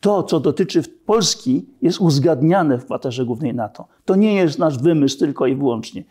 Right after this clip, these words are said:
nie wzięte z, z powietrza. Nad tym pracują nasi sztabowcy, a razem ze sztabowcami nato. My musimy swoje zadania wypełnić.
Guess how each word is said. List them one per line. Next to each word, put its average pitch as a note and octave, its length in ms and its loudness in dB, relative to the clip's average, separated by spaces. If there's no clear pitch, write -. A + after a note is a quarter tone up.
nie G3+ 120 2
wzięte E3 400 2
z, C3+ 160 -4
z D3+ 220 -6
powietrza. D3 520 -4
Nad - 220 0
tym A3 140 2
pracują F#3 420 2
nasi D#3+ 300 0
sztabowcy, C#3+ 580 -4
a C3+ 100 0
razem F3+ 320 2
ze F3+ 100 2
sztabowcami F3+ 600 -2
nato. F#3 340 -4
My F3+ 180 4
musimy G3+ 680 2
swoje F#3+ 420 0
zadania C3 460 0
wypełnić. G#2+ 680 -6